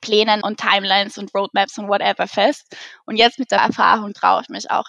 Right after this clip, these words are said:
weniger geplant und strukturiert an die Sache heranzugehen und muss auch sagen, es funktioniert. Ja. Das ist jetzt gekommen mit der Zeit und darauf bin ich auch irgendwo stolz, aber das kann ich eigentlich nur mitgeben, dass man vielleicht nicht immer alles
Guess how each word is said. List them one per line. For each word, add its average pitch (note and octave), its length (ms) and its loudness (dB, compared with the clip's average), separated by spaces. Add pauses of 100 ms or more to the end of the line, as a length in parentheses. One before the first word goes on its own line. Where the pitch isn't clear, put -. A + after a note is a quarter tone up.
weniger G#3+ 500 4 (340)
geplant G3+ 440 0
und G#3 60 -14
strukturiert G#3+ 600 -8
an G#3 80 -6
die G3+ 80 -10
Sache G#3+ 220 -4
heranzugehen G#3+ 640 -2
und A3+ 100 -8
muss A3+ 180 -10
auch A#3+ 120 -8
sagen, - 260 -2
es A#3+ 100 -10
funktioniert. C#4 560 -4 (180)
Ja. A#3 220 0 (460)
Das B3+ 140 -14
ist C#4+ 160 -2
jetzt C#4+ 180 0
gekommen B3+ 340 2
mit C4 140 0
der B3 100 0
Zeit A#3 260 2
und A#3+ 140 -6
darauf A#3 240 -4
bin A#3+ 140 -4
ich A#3 80 -2
auch A#3 60 -4
irgendwo A3+ 280 -6
stolz, A#3 400 -2
aber G#3+ 160 0
das - 300 -6
kann B3 240 -2
ich B3 140 -6
eigentlich A#3 280 -4
nur A#3 140 -6
mitgeben, G#3+ 440 -6
dass A3+ 160 -14
man A3+ 100 -10
vielleicht - 360 -4 (300)
nicht A3 200 -10
immer A3 360 -2
alles A3 400 0